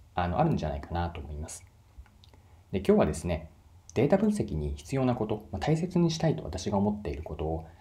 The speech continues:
うん、四つかな、ご紹介したいなと思っています。まず最初に四つ、えー、簡単に言って、その後それぞれについて少し深く見ていきましょう。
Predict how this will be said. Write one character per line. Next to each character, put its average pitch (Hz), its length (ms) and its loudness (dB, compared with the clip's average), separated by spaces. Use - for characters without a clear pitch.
う 82 60 0
ん、 82 100 2
四 101 240 6
つ 196 320 2
か 92 180 -2
な、 95 160 -4
ご 95 120 0
紹 95 160 0
介 90 220 2
し - 100 -6
た 98 80 4
い 82 100 0
な 80 160 0
と 80 100 -6
思 78 120 -4
っ - 20 -12
て - 80 -8
い - 80 -12
ま - 60 -10
す。 - 180 -14
ま - 140 4
ず 147 120 2
最 113 140 4
初 110 120 2
に 104 100 6
四 87 120 0
つ、 - 340 -2
え 85 240 -4
ー、 - 20 -8
簡 107 180 2
単 98 140 2
に 90 80 2
言 87 40 -8
っ - 60 -16
て、 92 200 0
そ 143 120 -2
の 165 80 6
後 - 220 0
そ - 120 -4
れ 123 60 4
ぞ 135 140 2
れ 104 60 4
に 82 60 2
つ 82 140 -6
い 80 40 -6
て 95 260 0
少 - 160 -4
し - 240 -6
深 - 180 -4
く 113 100 -2
見 90 120 0
て 78 80 -4
い 76 80 -4
き 82 80 -10
ま 78 100 -6
し 92 80 -6
ょ 95 60 0
う。 - 100 -6